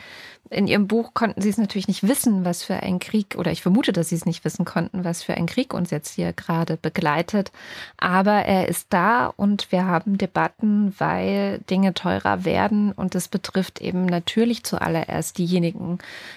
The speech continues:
die wenig Geld haben. Und das Gleiche befürchten natürlich viele auch, wenn wir in die Klimakrise reingehen und dann in die Transformation gehen sollen,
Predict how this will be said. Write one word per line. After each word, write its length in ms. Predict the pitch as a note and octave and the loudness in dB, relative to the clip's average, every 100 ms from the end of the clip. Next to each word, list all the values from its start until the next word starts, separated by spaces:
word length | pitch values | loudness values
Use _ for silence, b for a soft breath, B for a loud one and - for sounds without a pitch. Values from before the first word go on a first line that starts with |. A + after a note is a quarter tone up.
| B | B
die 180 | G3+ F3 | 2 4
wenig 420 | G3 F#3+ F3+ - | 6 6 4 0
Geld 400 | E3 D#3+ D#3+ - | 0 2 0 -2
haben. 340 | D3+ C#3+ D3+ D3 | 0 0 -2 -6
Und 180 | D#3 | -4
das 180 | E3+ - | -4 -4
Gleiche 500 | F3+ G2+ F3+ F#3+ F3 | -2 0 0 0 0
befürchten 580 | F3 F3 - G3+ - G3 | 0 -2 2 0 0 -2
natürlich 420 | F3 - F3 F3+ | -2 0 -2 -2
viele 460 | - A#3 E4+ - - | -2 0 2 0 2
auch, 240 | E3 F3 - | 2 0 -2
wenn 220 | - G3 | 0 2
wir 220 | G3 F3+ | 2 2
in 120 | - | 0
die 120 | F3 E3 | -2 -2
Klimakrise 680 | - G3 F3+ - F3 E3+ E3 | -2 0 0 -2 -4 -2 -4
reingehen 560 | - A3 A#3 G#3 G3+ G#3 | 0 2 4 4 2 2
und 260 | - F3+ | 0 0
dann 220 | E3 F#3+ G#3 | 2 2 2
in 120 | F3 | 0
die 140 | F3 - - | -4 -6 -6
Transformation 840 | F3+ F#3 - F3 E3 - F3+ F3 | -2 -2 -2 -2 -4 -4 -2 0
gehen 360 | D#3+ G3 A3 | 2 4 4
sollen, 360 | G3+ F3 F3+ | 4 2 2